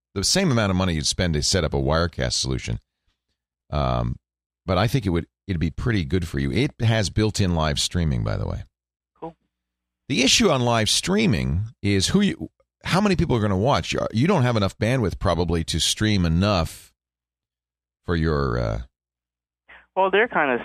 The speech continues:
Speaker 2: small. Um, I, I mean, I don't know what the audience is like, but they're pretty much a hundred and fifty people, very small church.
Speaker 1: Yeah, well, uh, a hundred fifty people, uh, and a decent quality stream will be about a half a megabit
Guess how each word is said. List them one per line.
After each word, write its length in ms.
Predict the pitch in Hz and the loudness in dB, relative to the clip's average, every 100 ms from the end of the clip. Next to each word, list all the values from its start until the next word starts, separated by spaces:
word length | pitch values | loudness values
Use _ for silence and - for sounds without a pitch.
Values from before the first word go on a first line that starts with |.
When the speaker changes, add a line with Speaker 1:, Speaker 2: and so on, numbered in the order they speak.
| - | -6
Speaker 2:
small. 560 | 120 117 120 120 117 | -2 2 2 2 2
Um, 520 | - 110 110 110 110 - _ _ _ _ - _ | 2 2 2 0 -4 -14 _ _ _ _ -20 _
I, 140 | - - - | -4 -4 -4
I 80 | |
mean, 160 | 127 123 | -4 -2
I 80 | 117 | 0
don't 100 | 120 | 0
know 80 | 107 | -2
what 240 | 107 - | -4 -4
the 80 | 101 | -2
audience 380 | 107 117 123 123 | -2 -2 -4 -8
is 100 | 120 | -4
like, 300 | 117 117 - | -2 -2 -4
but 240 | 107 107 - | -4 -4 -4
they're 340 | 135 120 120 - _ _ _ - | -2 -2 -4 -10 _ _ _ -12
pretty 180 | 120 101 | -12 -10
much 200 | 104 - | -12 -12
a 60 | 127 | -12
hundred 200 | 117 107 | -10 -12
and 80 | 110 | -12
fifty 260 | 101 - 117 | -12 -14 -12
people, 480 | 113 - 113 120 _ | -12 -10 -10 -12 _
very 220 | - 113 - | -10 -8 -8
small 240 | - 113 - | -8 -8 -6
church. 240 | 113 - - _ | -8 -8 -14 _
Speaker 1:
Yeah, 200 | - 107 | -4 0
well, 280 | 113 139 - | 0 0 -2
uh, 80 | - _ - | -10 _ -10
a 200 | - 120 | -4 0
hundred 180 | 156 190 | 0 0
fifty 260 | 180 - | -2 -4
people, 520 | - 170 196 104 95 113 - _ _ _ - | -4 -4 -2 -2 -2 -4 -10 _ _ _ -6
uh, 400 | 95 95 95 92 - | -2 0 0 -2 -4
and 220 | 98 107 107 | -4 -2 -2
a 60 | |
decent 400 | 95 139 - 131 | 0 0 0 -2
quality 320 | 123 123 110 | 0 0 2
stream 240 | 104 135 123 | 0 0 -2
will 80 | 98 | 0
be 160 | 101 | 0
about 260 | 90 90 82 | 0 0 0
a 80 | 78 | 0
half 320 | 113 120 107 | -2 -2 -2
a 60 | |
megabit 480 | 95 113 120 85 90 | 0 0 0 -2 -4